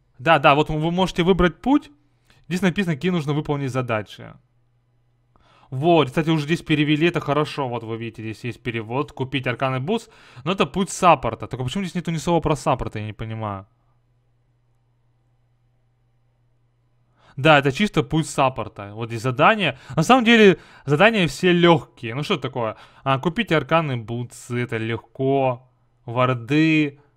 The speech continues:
там, куру купите летающую. Всё элементарно. Даже это будут, а, воспитывать в-,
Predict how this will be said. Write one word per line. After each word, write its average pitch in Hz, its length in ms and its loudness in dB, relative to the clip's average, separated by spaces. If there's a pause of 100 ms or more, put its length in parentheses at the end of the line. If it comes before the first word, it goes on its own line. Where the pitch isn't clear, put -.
там, 120 240 -6
куру 170 420 0
купите 139 380 -4
летающую. 127 640 0
Всё - 120 -4
элементарно. 160 640 0
Даже 143 280 4
это 160 140 2
будут, 156 360 2 (380)
а, 127 240 4
воспитывать 143 800 -2
в-, 131 220 -14